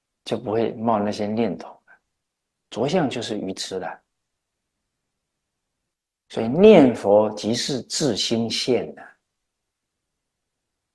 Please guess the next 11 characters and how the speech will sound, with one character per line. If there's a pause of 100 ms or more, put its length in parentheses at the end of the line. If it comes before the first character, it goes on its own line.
(760)
一
不
念
佛， (220)
须
臾
被
念
佛
之
心，